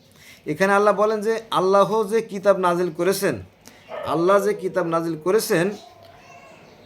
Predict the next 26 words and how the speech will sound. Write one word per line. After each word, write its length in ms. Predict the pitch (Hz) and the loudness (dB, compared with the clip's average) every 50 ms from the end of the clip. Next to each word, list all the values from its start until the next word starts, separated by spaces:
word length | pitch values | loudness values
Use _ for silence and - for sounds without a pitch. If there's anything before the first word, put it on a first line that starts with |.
| - - - | -20 -16 -14
যারা 440 | 156 127 131 156 160 180 202 214 220 | -10 -2 2 4 4 6 6 4 4
তা 380 | 220 - - 165 170 185 202 190 | 2 0 2 4 4 4 4 2
গোপন 480 | 160 143 190 220 208 220 254 247 226 | 2 4 4 4 4 4 0 0 2
করে, 220 | 196 208 170 143 127 | 2 2 4 4 2
অর্থাৎ 300 | 139 139 - 185 180 180 - - - - - - - - - | -2 0 0 0 0 0 -4 -18 -20 -20 -20 -20 -20 -10 -4
কোরআনকে 420 | 175 185 190 196 190 165 185 190 | 0 2 2 2 2 0 -2 0
লুকায় 280 | 180 185 185 185 202 190 | 0 0 2 4 4 2
রাখার 160 | 175 165 180 | 2 0 -4
চেষ্টা 320 | 165 - 190 - - 185 | -6 -6 -8 -6 -6 -6
করে 260 | 170 151 156 175 214 226 220 - - _ _ _ - _ _ - _ - - - _ - | -2 0 0 0 0 -2 -4 -14 -20 _ _ _ -20 _ _ -20 _ -20 -20 -16 _ 2
ও 300 | 190 202 202 190 170 - - - - - - - | 4 6 6 6 4 2 -4 -10 -12 -14 -8 -4
তার 180 | 170 180 180 156 | -2 -2 -2 -2
বিনিময়ে 560 | 139 156 202 233 247 240 226 202 185 170 147 - - - - | 0 0 0 0 0 0 0 0 0 0 -4 -8 -18 -20 -18
স্বল্প 320 | - - 165 175 190 185 | -12 -4 -2 -2 -2 -2
মূল্য 380 | 190 208 202 190 185 185 185 175 | -4 -4 -4 -2 0 0 -2 0
গ্রহণ 280 | 156 156 170 185 180 | 0 0 0 -2 0
করে, 220 | 160 180 185 214 240 233 - - _ _ _ - _ _ _ _ | 0 0 0 0 0 -4 -10 -18 _ _ _ -20 _ _ _ _
তারা 220 | - 151 160 165 | 0 0 0 2
নিজেদের 440 | 160 160 185 208 220 208 202 196 185 - - - _ _ _ _ _ - _ - - _ _ - - - - - - - | 2 0 0 0 0 0 0 0 0 -2 -6 -16 _ _ _ _ _ -20 _ -20 -20 _ _ -18 -14 -14 -14 -12 -2 0
উদরে 340 | 175 175 185 190 185 180 - 165 | 2 2 4 2 2 0 0 0
অগ্নি 440 | 185 185 180 175 180 170 151 - - _ _ _ _ _ _ _ _ - | 0 0 2 0 -2 -2 -4 -6 -14 _ _ _ _ _ _ _ _ -20
ছাড়া 280 | - - 156 147 139 135 | -8 -4 -2 -2 -2 -2
কিছুই 400 | - 165 160 156 156 151 151 - | -4 -8 -8 -6 -4 -6 -6 -6
ভক্ষণ 360 | - 131 135 - - 139 123 | -8 -10 -10 -8 -10 -12 -10
করে 220 | - 123 117 117 | -8 -10 -8 -2
না 300 | 131 165 185 160 101 87 | 2 2 2 2 2 -4